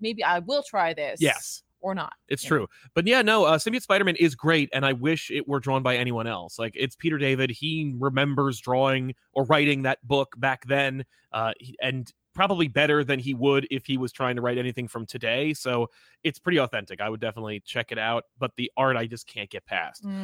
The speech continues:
Speaker 2: He also,
Speaker 1: Mm.
Speaker 2: "Sorry for a third, but I listened to your commentary for Transformers four, and it was great. Hope we can get new tracks every now and then from you guys." I'd like to do more of them. That was Age of Extinction. If you haven't already checked it out, check out us watching Transformers four, Age of Extinction, because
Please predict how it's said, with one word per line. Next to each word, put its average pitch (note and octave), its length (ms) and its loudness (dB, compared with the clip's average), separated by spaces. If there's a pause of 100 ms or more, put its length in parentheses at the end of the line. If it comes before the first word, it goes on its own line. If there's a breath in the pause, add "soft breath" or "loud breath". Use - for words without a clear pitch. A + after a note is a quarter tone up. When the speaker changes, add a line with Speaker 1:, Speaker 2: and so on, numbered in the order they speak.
(140)
Speaker 2:
He C3 60 -2
also, C3 220 0
Speaker 1:
Mm. A2 40 -2
Speaker 2:
"Sorry D3 220 2
for C#3+ 140 -2
a B2 40 -2
third, F3+ 260 2
but D#3+ 80 4
I D#3 40 2
listened D3+ 260 2
to - 20 4
your C3 100 4
commentary C#3+ 380 0
for A#2+ 80 -8
Transformers B2+ 500 -8
four, F#3+ 200 4
and E3+ 60 4
it C3 60 -2
was A#2+ 100 -8
great. A3+ 300 4 (240 soft breath)
Hope F3 180 0
we E3+ 100 6
can D3 180 -2
get C#3+ 260 0
new D3 160 0
tracks B2 420 -2
every B2 160 -4
now A2 220 -2
and G#2+ 80 -6
then G#2 120 -6
from A#2+ 160 -14
you B2+ 80 -4
guys." A#2 220 0
I'd C#3+ 140 -2
like G3 180 2
to F#3+ 80 -6
do D3+ 240 0
more G#3+ 300 4
of A3+ 80 -2
them. B3 240 2
That D3+ 140 0
was D3 180 -4
Age C#3+ 220 -2
of C#3 60 -6
Extinction. D#3 460 -6
If B2+ 80 -6
you A#2+ 80 -4
haven't C#3+ 200 -2
already C3 260 -4
checked C3 220 -10
it C3 60 -6
out, C#3 200 2 (640 soft breath)
check E3+ 280 -2
out D#3 260 2
us D3 340 -2
watching C#3+ 640 0
Transformers C3+ 720 -4
four, B2+ 280 0
Age B2 180 -4
of B2 40 -4
Extinction, D3 560 -4
because B2 360 -6